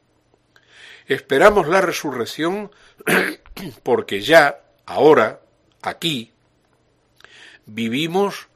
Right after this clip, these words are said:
en parte la resurrección del Señor. Comerle es ya gustar el cielo, la morada eterna,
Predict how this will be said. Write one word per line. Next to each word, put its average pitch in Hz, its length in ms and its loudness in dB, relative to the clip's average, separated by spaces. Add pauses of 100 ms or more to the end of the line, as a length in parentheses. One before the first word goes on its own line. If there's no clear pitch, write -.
(440)
en 87 200 -14
parte 147 600 -2 (180)
la 92 220 -8
resurrección 113 920 -8
del 101 240 -10
Señor. 80 420 -12 (840)
Comerle 196 800 0
es 151 200 -2
ya 156 120 0
gustar 165 720 -6 (300)
el 110 180 -10
cielo, 127 480 -6 (480)
la 104 200 -4
morada 156 640 -4 (100)
eterna, 95 680 -4